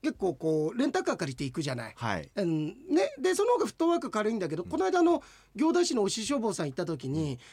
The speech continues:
Speaker 1: まあ、車借りるとなんだかんだで一万円ぐらいかかるから、
Speaker 2: はい。
Speaker 1: う-、あ、一万円かかんないかな、六千ぐらいかな、
Speaker 2: うん。
Speaker 1: かかるから一日だったら。それだったら電車で行こうと思って電車で行ったんだよ。
Speaker 2: うん。
Speaker 1: そしたら、え、秩父鉄道っていうさ、
Speaker 2: うん。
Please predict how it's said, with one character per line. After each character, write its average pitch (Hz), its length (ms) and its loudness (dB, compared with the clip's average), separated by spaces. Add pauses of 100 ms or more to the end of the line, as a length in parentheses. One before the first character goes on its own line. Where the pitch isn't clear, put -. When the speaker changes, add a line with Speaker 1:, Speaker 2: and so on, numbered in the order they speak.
(180)
Speaker 1:
ま 196 80 2
あ、 - 40 -4
車 349 440 4
借 392 180 2
り 359 60 2
る 466 80 0
と 415 100 0
な 220 140 2
ん - 20 2
だ 226 100 0
か 254 120 0
ん - 20 0
だ 233 80 0
で 170 80 0
一 160 180 -4
万 220 180 0
円 220 40 0
ぐ 214 60 0
ら 196 80 0
い 135 40 -6
か - 180 -12
か 240 140 -2
る 214 140 0
か 123 160 -8
ら、 131 80 -2
Speaker 2:
は 156 280 0 (420)
い。 - 400 -6
Speaker 1:
う-、 - 40 -2
あ、 233 60 2
一 208 160 -2
万 480 100 0
円 494 60 -4
か 370 100 -8
か 349 80 0
ん 330 40 4
な 302 60 2
い - 20 -2
か 160 80 -4
な、 139 60 -2
六 160 120 -6
千 262 160 0
ぐ 247 80 -2
ら 185 80 0
い - 20 -4
か 127 80 -10
な、 156 100 -4
Speaker 2:
う - 20 -
ん。 - 20 -10
Speaker 1:
か 180 100 -8
か 220 80 -2
る 190 100 -2
か 156 100 -4
ら 165 60 0
一 156 180 -4
日 160 200 -4
だ 139 100 -6
っ 123 60 -14
た 139 120 -8
ら。 147 200 -2 (300)
そ 247 60 0
れ 320 60 2
だ 381 80 2
っ 381 40 0
た 370 100 0
ら 226 80 2
電 226 200 0
車 277 100 -4
で 285 80 -2
行 285 140 -6
こ 294 60 -2
う - 20 -6
と 247 80 -4
思 175 100 -2
っ - 20 -8
て 135 120 -6
電 285 120 2
車 320 120 2
で 302 60 0
行 - 20 -10
っ - 20 -10
た 302 100 2
ん 220 60 0
だ 139 80 -4
よ。 120 160 -10
Speaker 2:
う 98 40 -10
ん。 294 340 0
Speaker 1:
そ - 0 -
し 294 40 4
た 359 80 2
ら、 294 280 2 (400)
え、 214 100 -8
秩 - 380 0
父 427 80 2
鉄 403 320 0
道 233 160 4
っ - 60 -2
て - 180 -4
い 156 100 -2
う 135 80 -6
さ、 143 360 -2
Speaker 2:
う - 40 -20
ん。 - 60 -20